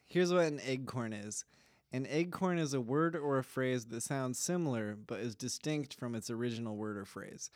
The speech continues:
So it's kinda like a malapropism, but the difference is, is that acorns actually sound like something else that makes a little bit of sense. So, like, an acorn itself is a good example of an acorn.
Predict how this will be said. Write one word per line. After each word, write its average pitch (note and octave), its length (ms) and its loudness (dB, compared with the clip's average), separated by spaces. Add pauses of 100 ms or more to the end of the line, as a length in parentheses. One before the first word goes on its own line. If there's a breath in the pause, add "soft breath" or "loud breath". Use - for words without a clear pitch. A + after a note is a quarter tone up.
(320 soft breath)
So E3 160 6
it's D#3+ 120 2
kinda G#3 260 2
like F3+ 160 4
a D3 40 2
malapropism, C3+ 800 2 (260)
but C#3+ 180 4
the C#3 60 -2
difference E3 440 2
is, B2+ 460 2 (720 soft breath)
is B2 380 2
that A#2 480 2 (640)
acorns C#3 840 0 (240)
actually C3+ 420 0
sound A#2 560 -2 (300)
like A#2+ 320 -2
something A2 480 -6
else A2 260 -4
that G#2 200 -12
makes A2+ 300 -6
a G#2+ 40 -10
little A2 160 -6
bit G#2+ 140 -8
of G2+ 60 -8
sense. - 460 -8 (1300 soft breath)
So, - 160 0
like, D#3+ 300 4 (100)
an D3 200 0
acorn D#3 800 0
itself C3 580 -2
is B2 140 -2
a A#2+ 40 -4
good A#2+ 160 -2
example A#2 500 -2
of G2+ 100 -4
an A2 120 -6
acorn. A#2 680 -10